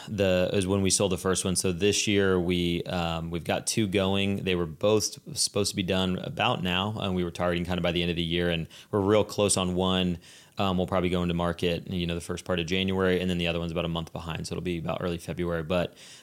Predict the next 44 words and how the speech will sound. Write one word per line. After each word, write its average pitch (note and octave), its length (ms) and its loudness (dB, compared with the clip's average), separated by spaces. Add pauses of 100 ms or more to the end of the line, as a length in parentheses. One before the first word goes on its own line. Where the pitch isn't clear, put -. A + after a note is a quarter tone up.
(120)
um, E2+ 500 0
that A2+ 220 2
has A2 140 2
been G2+ 220 2
a, F#2 440 2
uh, E2 400 0 (320)
you F2+ 120 -2
know, E2 120 -2
a E2+ 40 -4
trying F#2+ 400 0
year F2+ 180 0
for F2+ 160 -6
that, F2 300 -2
just - 300 -4
construction F2+ 680 -2
and, D#2+ 240 -4
you D#2+ 100 -6
know, E2+ 100 -2
all F#2+ 220 4
the F#2 60 0
things F2+ 240 -2
that E2+ 120 -2
you E2+ 80 -6
hear F2 120 -4
about F2 120 0
in E2+ 60 -4
the F2 60 -4
news E2+ 280 -2
with E2 80 -4
supply G#2 340 0
chain F#2+ 380 0
and D#2+ 360 -4
labor F#2+ 320 2
and E2+ 80 0
everything E2+ 280 -2
else. F2 220 -2
It's, - 200 -2 (400)
we G2+ 140 4
are F#2 100 4
behind F#2+ 340 2
schedule A2 380 2
and G2+ 80 2
over G2 160 2
budget, G2+ 500 0